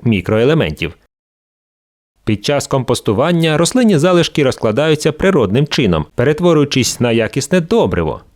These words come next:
Компост покращує структуру ґрунту, підвищує його здатність утримувати вологу і допомагає уникнути ущільнення,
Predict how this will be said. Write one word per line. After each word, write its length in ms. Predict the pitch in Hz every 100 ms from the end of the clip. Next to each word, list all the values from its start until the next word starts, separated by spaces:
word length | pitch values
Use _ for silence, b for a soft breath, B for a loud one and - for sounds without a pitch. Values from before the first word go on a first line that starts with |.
| _ _ -
Компост 640 | 101 104 202 190 - -
покращує 540 | 123 - 208 196 190 170
структуру 460 | 180 175 214 208
ґрунту, 480 | 214 - 156 101 80 - - -
підвищує 560 | 117 107 160 - 110
його 280 | 107 117 113
здатність 500 | 85 107 95 101 -
утримувати 480 | 117 123 120 127 156
вологу 460 | 175 226 220 202 202 - - 202
і 120 | 214
допомагає 640 | 208 175 135 92 139 160 -
уникнути 640 | 123 139 151 170 190 -
ущільнення, 800 | 170 - - 196 101 90 85 80